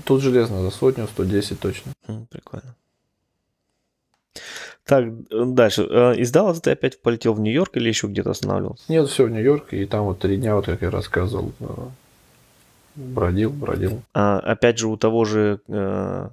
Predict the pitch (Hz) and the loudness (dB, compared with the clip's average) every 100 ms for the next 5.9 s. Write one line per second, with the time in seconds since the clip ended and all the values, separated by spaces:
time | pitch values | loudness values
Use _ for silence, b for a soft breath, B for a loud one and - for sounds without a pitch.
0 | _ _ _ _ 117 113 104 101 101 - | _ _ _ _ -14 -6 -6 -4 -4 -2
1 | 160 175 156 117 113 110 127 113 107 110 | 2 4 4 2 0 0 2 4 0 2
2 | 104 101 101 95 104 98 - 98 101 104 | 2 2 0 -2 0 -4 -2 -2 -2 2
3 | 110 104 110 - 110 110 123 127 101 98 | 2 4 -2 0 0 0 -2 0 0 0
4 | 107 107 107 113 120 180 180 98 95 92 | 0 0 -2 -4 0 0 0 -2 0 0
5 | 101 98 98 98 98 95 - 123 151 | 4 4 4 0 -6 -6 0 2 0